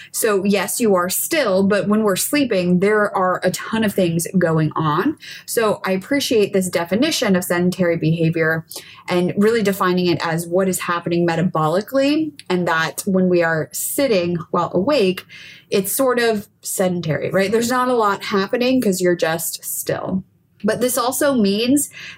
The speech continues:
that standing in the same place for eight hours a day is not magically better than sitting,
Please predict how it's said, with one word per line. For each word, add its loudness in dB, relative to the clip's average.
that -2
standing 0
in 2
the 0
same -2
place 0
for -4
eight 2
hours -2
a 4
day 0
is 0
not 0
magically 2
better -2
than -2
sitting, -6